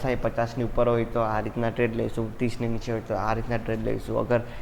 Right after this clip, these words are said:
ઈ એમ એ ક્રોસઓવર થઈ ગયો તો આ રીતના કેન્ડલ લઈશું, અગર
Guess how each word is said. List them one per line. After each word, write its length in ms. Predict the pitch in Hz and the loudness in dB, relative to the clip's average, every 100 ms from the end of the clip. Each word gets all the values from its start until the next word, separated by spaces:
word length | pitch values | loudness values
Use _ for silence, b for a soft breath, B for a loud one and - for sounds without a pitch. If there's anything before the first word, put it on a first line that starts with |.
| B | B
ઈ 100 | 123 | 4
એમ 160 | 127 123 | 6 4
એ 40 | |
ક્રોસઓવર 480 | 123 117 113 123 123 | 4 2 2 2 2
થઈ 280 | 117 120 120 | 2 2 2
ગયો 240 | 113 117 | 2 2
તો 120 | 107 | 2
આ 100 | 110 | 2
રીતના 240 | 110 110 117 | 2 0 0
કેન્ડલ 260 | 110 110 | 2 2
લઈશું, 340 | 110 113 - 127 | 2 0 0 0
અગર 200 | 123 | 4